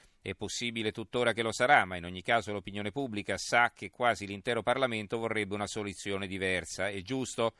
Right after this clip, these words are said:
Quaranta anni fa, a Ferragosto del settantasette, il boia nazista Herbert Kappler eva-, evase dall'ospedale militare del Celio. Il ministro della difesa Lattanzio dovette dimettersi, pur non avendo ovviamente alcuna responsabilità nella custodia del prigioniero.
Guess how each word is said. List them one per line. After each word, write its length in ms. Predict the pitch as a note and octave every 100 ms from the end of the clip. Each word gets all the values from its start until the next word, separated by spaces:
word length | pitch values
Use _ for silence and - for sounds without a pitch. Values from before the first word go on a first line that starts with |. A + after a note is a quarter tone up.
| _ - _ _
Quaranta 340 | - F#2+ F#2+ G#2+
anni 160 | G#2
fa, 180 | - A#2
a 60 | G#2+
Ferragosto 560 | A2+ G2+ G#2 A#2 -
del 100 | A2
settantasette, 800 | - A2 A2 G#2+ A2 - A#2+ -
il 80 | G2+
boia 300 | F2+ G#2+ G#2
nazista 520 | G#2 F2+ A2+ G#2 G#2
Herbert 460 | F#2 A2 G#2 G#2+ -
Kappler 480 | B2+ A2+ - F#2+ F2+
eva-, 240 | F2+ A#2+
evase 400 | A#2+ G#2+ A2+ A2
dall'ospedale 640 | G2 G2 - G#2+ A2 G#2
militare 380 | F#2+ G2 G2+ A2
del 160 | B2+ D3+
Celio. 440 | - B2+ F#2+ F2 - - - _ _
Il 120 | - A#2
ministro 400 | C3+ C#3 - A2+
della 200 | A2+ A2+
difesa 380 | A2+ C#3 A2+
Lattanzio 520 | A#2 C3+ A#2 G#2+ - A2
dovette 340 | A2 A2+ -
dimettersi, 640 | A2+ A2 G#2 - F2+ -
pur 160 | G2 C3
non 220 | A#2 A2
avendo 340 | A2 A2 G2+ G#2
ovviamente 460 | G#2+ A2 G#2 F#2
alcuna 300 | G#2 B2 A2+
responsabilità 760 | G2 G2+ A#2 A2 A#2 A#2 A#2 G2
nella 220 | G2 G2
custodia 440 | G#2 - G2 F#2
del 120 | F#2 F#2
prigioniero. 720 | F#2+ F2 F#2+ F#2 F2 E2+